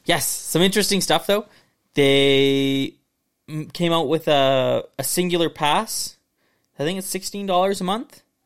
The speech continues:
for Xbox Game Pass,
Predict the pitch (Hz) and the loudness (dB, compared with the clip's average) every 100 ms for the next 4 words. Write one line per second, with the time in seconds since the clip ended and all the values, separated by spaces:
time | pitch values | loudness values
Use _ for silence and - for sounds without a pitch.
0 | _ _ - - 165 160 160 160 156 156 | _ _ -20 -6 -2 2 2 4 4 2
1 | 151 147 _ _ _ _ - 165 - 170 | 0 -2 _ _ _ _ -6 -4 -2 -2
2 | 160 - 160 170 170 170 165 165 170 - | -2 -4 -6 -4 -2 0 2 2 0 -6
3 | - | -10